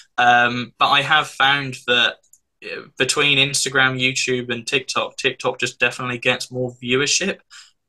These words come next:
And it's amazing how many questions and actual, um, talking points I get. People engage with me and ask me certain questions, and I'm like, "That'd make a really good video. Bear with me on that one. I'm, I'll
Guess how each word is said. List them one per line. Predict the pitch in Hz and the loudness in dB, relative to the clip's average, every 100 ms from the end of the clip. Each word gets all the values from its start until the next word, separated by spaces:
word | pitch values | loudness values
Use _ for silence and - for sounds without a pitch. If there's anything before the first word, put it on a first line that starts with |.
| - | 2
And | 135 139 143 131 _ | 2 2 0 -6 _
it's | 147 135 | -4 0
amazing | 135 135 175 165 | 0 0 0 -4
how | 131 143 156 | -2 -2 0
many | 175 | -4
questions | - - 160 - - 123 120 123 - - - | -6 -2 0 -2 -2 -6 -4 -2 0 0 0
and | 127 127 | 0 0
actual, | 123 - 127 127 120 | 0 -2 -2 0 0
um, | 120 120 117 120 - _ - - _ _ _ - | -2 -4 -6 -12 -14 _ -20 -20 _ _ _ 0
talking | 165 175 - 127 | 2 2 0 -6
points | 127 123 107 - | -6 -8 -4 -2
I | 123 | 0
get. | 156 127 | 0 0
People | - 135 | -2 -2
engage | 131 127 135 160 - | 0 2 0 0 -4
with | 123 | -10
me | 120 120 | -8 -2
and | |
ask | 123 147 - - | 0 0 -4 -4
me | |
certain | 117 127 127 127 | 0 2 0 -4
questions, | - 190 - - 208 202 - | -4 0 -2 -4 -6 -4 -4
and | 123 | -4
I'm | |
like, | 123 117 - _ _ - - | -2 -2 -2 _ _ -16 -8
"That'd | - 151 | -8 -6
make | 139 | -4
a | 131 | -4
really | 127 123 127 123 | 0 0 0 0
good | 139 135 | 0 0
video. | 135 165 135 117 113 | 0 -2 0 -2 0
Bear | 147 143 | 2 2
with | 143 139 | 0 -2
me | 123 | -6
on | 117 | -6
that | 113 107 | -4 -2
one. | 131 | 0
I'm, | 135 127 | -2 -2
I'll | 131 127 | -4 -4